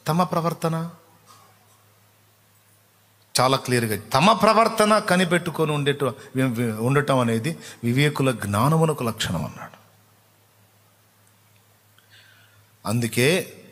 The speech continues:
ఇందులో పాఠం ఏమిటంటే, మొట్టమొదటి పాఠం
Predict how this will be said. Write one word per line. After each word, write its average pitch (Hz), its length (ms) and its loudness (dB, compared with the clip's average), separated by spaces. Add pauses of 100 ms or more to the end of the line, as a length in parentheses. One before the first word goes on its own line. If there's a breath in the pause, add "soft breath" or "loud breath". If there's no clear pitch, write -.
(180)
ఇందులో 123 260 4
పాఠం 131 440 0
ఏమిటంటే, 117 400 -2
మొట్టమొదటి 110 640 -4
పాఠం 98 600 -10